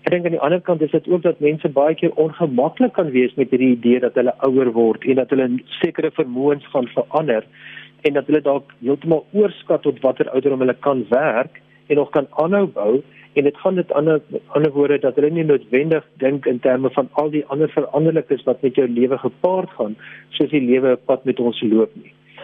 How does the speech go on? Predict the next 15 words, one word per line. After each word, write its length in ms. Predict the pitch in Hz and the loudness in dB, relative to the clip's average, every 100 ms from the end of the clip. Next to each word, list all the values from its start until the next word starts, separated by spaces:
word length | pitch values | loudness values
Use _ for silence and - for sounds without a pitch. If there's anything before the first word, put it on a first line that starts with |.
| - - _ | -20 -20 _
Maar 120 | 135 | -4
ek 60 | 147 | 0
dink, 280 | 185 196 - - - | 0 -2 -8 -16 -12
jy 80 | 151 | -2
weet, 200 | 151 147 | 0 0
'n 120 | 151 | -2
groot 200 | - 220 | 0 2
deel 160 | 185 131 | 2 2
hiervan 320 | 123 143 131 | 0 -2 -4
gaan 160 | - | -2
natuurlik 380 | 147 139 147 131 | -2 0 -2 0
oor 120 | 139 | -2
die 160 | 131 120 | 0 -2
finansiële 640 | 139 127 117 135 113 120 135 | 0 -2 -2 0 2 2 -2
drome. 380 | 117 110 98 92 | -2 -2 -2 -10